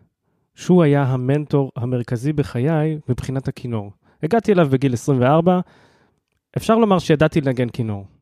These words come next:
ניגנתי בשלב הזה כבר בין תשע עשרה לעשרים שנה כינור,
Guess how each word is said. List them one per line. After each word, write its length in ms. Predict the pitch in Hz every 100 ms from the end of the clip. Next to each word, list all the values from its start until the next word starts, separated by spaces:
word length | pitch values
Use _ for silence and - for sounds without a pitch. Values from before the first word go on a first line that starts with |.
| _ _ _ _ 127
ניגנתי 400 | 123 151 160 156
בשלב 460 | 135 - 135 135
הזה 200 | 135 131
כבר 220 | - 131
בין 260 | 123 135 135 - _ _
תשע 160 | - 139
עשרה 220 | 143 131
לעשרים 340 | 120 - 139
שנה 260 | 127 123 127
כינור, 400 | - 113 165